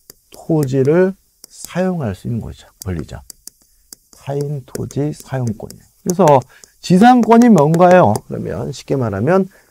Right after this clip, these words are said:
남의 땅을 사용할 수 있는 물권입니다. 이렇게 말씀드릴 수 있어요. 다만 목적의 제한이 있는데 건물, 기타, 공작물,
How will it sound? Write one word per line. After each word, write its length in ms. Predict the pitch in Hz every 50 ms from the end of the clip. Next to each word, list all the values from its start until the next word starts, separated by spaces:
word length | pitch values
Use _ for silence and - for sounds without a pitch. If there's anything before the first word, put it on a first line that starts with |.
| _ _
남의 480 | - 90 90 98 123 143 160 165 151 _ -
땅을 320 | - 127 135 147 160 165 165
사용할 520 | - - - 185 185 180 165 147 135 127
수 140 | 127 - 117
있는 260 | 117 131 147 160 139
물권입니다. 760 | 123 127 127 131 156 156 139 127 107 104 101 - 131 117 -
이렇게 300 | 139 180 175 - - -
말씀드릴 500 | 127 92 85 - - 117 107 - - 76
수 60 | 76
있어요. 340 | - - - - - - - - _ _ _ _ _ _ _ _ _ _ _ _ _
다만 360 | - - 156 196 214 185 113
목적의 480 | 120 139 - - - - 233 233 269 233
제한이 420 | - 135 117 120 123 123 117 98
있는데 640 | 85 73 69 67 55 50 - - 131 175 196 202 196 _ _ _ _ _ _ _ _ _ _ _ _ _ - _ -
건물, 720 | - - 90 98 110 123 135 139 143 139 110 82 95 131 127 - _ _ - _ _ _ _ _ _ _ _ - _ _ - _
기타, 800 | _ - 110 104 _ _ _ - 123 113 92 76 57 57 _ _ _ _ _ _ _ _ _ _ _ - - _ _
공작물, 1080 | - 95 92 95 98 101 101 107 104 104 92 90 87 82 80 90 123 151 170 180 185 185